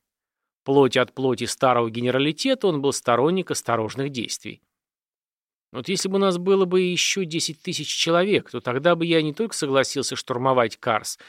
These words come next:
но ещё бы двинулся и на Эрзурум», говорил Муравьёв своим пылким оппонентам, которые, как ни пытались, но так и не смогли переубедить своего излишне осторожного командира.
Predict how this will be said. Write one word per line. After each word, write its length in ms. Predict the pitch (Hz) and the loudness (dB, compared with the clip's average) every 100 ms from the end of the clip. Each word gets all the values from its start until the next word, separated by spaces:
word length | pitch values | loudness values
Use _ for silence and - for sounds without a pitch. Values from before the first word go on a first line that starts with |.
| - _ | -20 _
но 80 | 131 | -4
ещё 240 | 131 - | -2 0
бы 120 | 196 175 | 0 0
двинулся 500 | 151 175 175 - 151 | 0 0 0 0 -2
и 80 | |
на 180 | 151 151 | 0 2
Эрзурум», 640 | 156 143 180 226 147 104 _ _ | 2 2 -2 0 0 -4 _ _
говорил 360 | - 123 127 120 | -6 2 2 2
Муравьёв 500 | 123 123 117 131 170 | 2 2 2 -2 -4
своим 300 | - 127 113 | -2 -2 -2
пылким 400 | - 143 - 127 | 0 -2 -2 -6
оппонентам, 580 | 113 151 139 107 - 123 - - _ | -2 -2 -2 -6 -10 -18 -20 -20 _
которые, 420 | - 156 247 220 | -2 0 2 2
как 200 | 139 120 | 2 -2
ни 100 | 139 | -2
пытались, 540 | 127 165 254 254 202 - | -2 -4 -2 -2 -2 -4
но 80 | |
так 240 | 180 262 214 | 0 -2 0
и 20 | |
не 80 | 196 | -4
смогли 460 | - 170 135 131 | 0 0 2 0
переубедить 680 | 117 123 123 113 123 147 226 | -2 0 0 0 -2 -4 -6
своего 400 | - 147 127 120 | -2 2 2 2
излишне 420 | 107 123 170 - | -2 -6 -6 -2
осторожного 600 | 127 - 123 117 104 120 | -2 0 0 0 0 -4
командира. 600 | - 131 143 127 101 - | -4 -2 0 -2 -6 -14